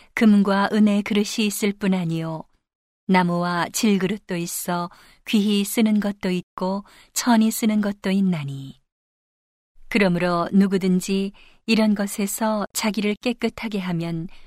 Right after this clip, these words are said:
귀히 쓰는 그릇이 되어 거룩하고 주인의 쓰심에 합당하며 모든 선한 일에 예비함이 되리라.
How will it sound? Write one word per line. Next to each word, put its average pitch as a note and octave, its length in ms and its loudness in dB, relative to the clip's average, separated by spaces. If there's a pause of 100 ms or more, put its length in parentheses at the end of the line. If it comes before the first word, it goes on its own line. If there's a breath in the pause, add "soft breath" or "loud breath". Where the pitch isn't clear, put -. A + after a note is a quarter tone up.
(300 soft breath)
귀히 G#3+ 280 2
쓰는 G3 360 0
그릇이 G3 420 -2
되어 E3 480 -8 (800 soft breath)
거룩하고 F3+ 840 0
주인의 G3+ 440 2
쓰심에 G#3 480 0
합당하며 G3+ 960 -2 (540 soft breath)
모든 F#3 440 2
선한 F#3 400 0
일에 F#3 340 -2
예비함이 G3+ 640 0
되리라. D3 640 -8